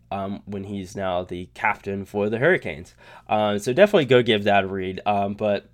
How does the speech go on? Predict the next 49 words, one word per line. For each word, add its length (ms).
you 100
know, 40
this 200
is 160
huge 500
for, 840
uh, 220
Jordan. 420
You 80
know, 60
he, 580
I 100
do 200
agree 260
with 140
the 60
people, 380
you 100
know, 60
when 100
they 100
say, 200
you 140
know, 180
Jordan 340
really 360
embodies 640
what 100
it 80
means 280
to 60
be 100
a 60
Hurricane, 440
just, 300
you 120
know, 40
super 400
hard 240
work, 360
um, 520
and 160
doing 280
what 140
it 100
takes 340
to 140
win. 380
Um, 480